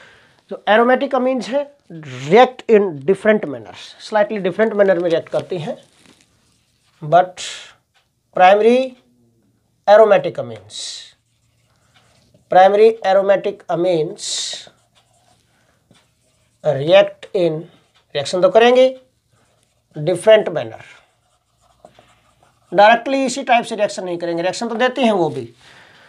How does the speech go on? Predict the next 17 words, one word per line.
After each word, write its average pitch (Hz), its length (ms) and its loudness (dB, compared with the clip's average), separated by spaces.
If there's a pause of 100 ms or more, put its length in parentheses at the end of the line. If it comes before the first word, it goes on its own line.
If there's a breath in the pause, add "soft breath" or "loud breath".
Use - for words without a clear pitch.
(800 soft breath)
वो 190 60 4
भी 214 80 6
phenyl 247 400 4
isothiocyanate 254 840 2
देंगी, 226 340 2 (800 loud breath)
having 208 220 2
characteristic 240 540 -2
mustard 226 300 -2
oil 247 100 2
like 247 160 4
smell, 214 400 -2 (240)
but 214 240 2 (260)
another 220 300 0
way 170 120 -4
से। 156 140 -12
देखिए 190 280 -4
कैसे, - 440 -4